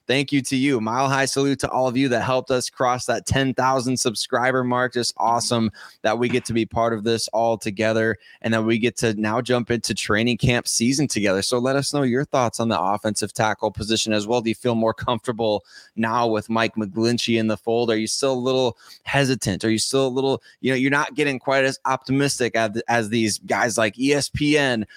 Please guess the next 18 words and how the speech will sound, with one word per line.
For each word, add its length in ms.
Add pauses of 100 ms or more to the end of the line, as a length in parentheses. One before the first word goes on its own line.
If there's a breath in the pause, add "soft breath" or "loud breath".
who 120
are 120
saying 200
the 60
Broncos 400
have 160
a 60
top 340
ten 240
offensive 480
tackle 340
duo 380
and 100
maybe 220
a 80
top 320
ten 240
O-line 640